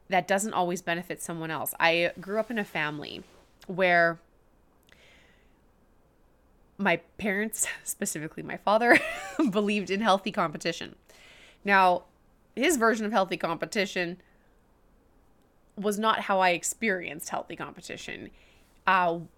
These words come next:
there was four of us. You'd come in places. Someone was always better than. And I developed the paradigm,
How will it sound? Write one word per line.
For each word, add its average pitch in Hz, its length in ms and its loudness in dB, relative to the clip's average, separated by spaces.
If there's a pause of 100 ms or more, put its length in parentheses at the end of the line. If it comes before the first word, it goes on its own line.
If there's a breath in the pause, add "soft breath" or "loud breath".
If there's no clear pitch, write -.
(360)
there 185 300 -6
was - 140 -8
four 208 320 2
of 196 120 4
us. 180 480 2 (200)
You'd 175 260 -12
come - 240 -10
in - 200 -16
places. 190 840 0
Someone 156 320 -4
was 156 120 -8
always 151 200 -6
better 175 240 -2
than. 165 200 -2
And 156 160 -8
I 180 460 4
developed 175 500 2
the 175 60 -14
paradigm, 190 800 0